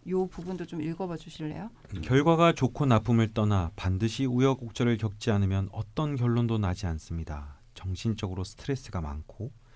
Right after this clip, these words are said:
Speaker 3: 그래서 머릿속이 항상 복잡하고 마음이 혼잡합니다.
Speaker 1: 음.
Speaker 3: 정윤현처럼 다방면으로 스트레스를 많이 받을 땐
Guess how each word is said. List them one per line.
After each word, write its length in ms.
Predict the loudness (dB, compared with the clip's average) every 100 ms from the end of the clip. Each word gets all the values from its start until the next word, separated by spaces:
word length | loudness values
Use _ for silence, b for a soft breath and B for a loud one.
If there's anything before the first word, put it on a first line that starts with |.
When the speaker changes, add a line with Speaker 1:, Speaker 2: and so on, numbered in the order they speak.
| b b
Speaker 3:
그래서 380 | -2 -2 0 -2
머릿속이 460 | -2 -2 -4 -6 -6
항상 440 | -4 -2 -2 -4
복잡하고 600 | -4 -2 2 2 0 -6 -12 B B B B -4
마음이 440 | -2 0 0 -2
혼잡합니다. 880 | -4 -2 0 0 -4 -6 -8 -10 -16 _ -20 -16 -12
Speaker 1:
음. 200 | -12 -14 B B B B 0
Speaker 3:
정윤현처럼 760 | 4 6 6 4 2 2 0
다방면으로 540 | 0 2 2 2 2
스트레스를 460 | 0 0 -2 2 0
많이 240 | 2 2
받을 260 | 2 2 0
땐 340 | 0 -2 -2